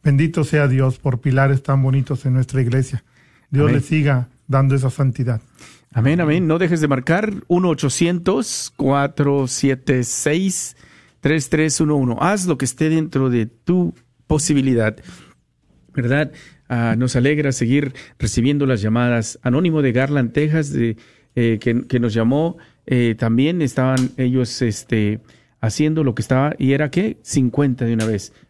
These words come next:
Speaker 2: Leo y Lina, de Valley View, Texas, cien dólares de una sola vez.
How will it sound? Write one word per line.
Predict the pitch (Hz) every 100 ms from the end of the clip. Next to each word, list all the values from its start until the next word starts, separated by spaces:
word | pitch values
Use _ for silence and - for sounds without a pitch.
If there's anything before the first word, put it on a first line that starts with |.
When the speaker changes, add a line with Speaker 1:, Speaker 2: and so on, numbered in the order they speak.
| 139
Speaker 2:
Leo | 131 190 208 190
y | 156
Lina, | 151 226 220 247 247 _ _ -
de | - 135 135 123
Valley | 127 208 185
View, | 165 151
Texas, | 175 165 190 208 - _ _
cien | - - - 151 165 160 143
dólares | 143 139 135 135 131 - _ _ _ -
de | 117
una | 127 156 139
sola | 147 135
vez. | 156 208 -